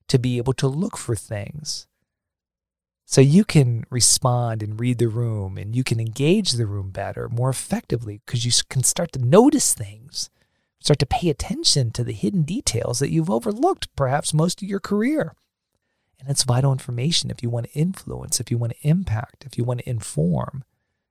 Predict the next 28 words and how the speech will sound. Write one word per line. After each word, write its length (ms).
if 140
you 80
want 140
to 40
move 440
people 260
from 180
here 360
to 80
there. 540
That's 260
what 140
persuasion 720
is. 360
It's 100
just 280
using 340
your 140
voice 460
to 100
move 200
people 280
from 240
one 180
place 360
to 160
another. 440
That's 220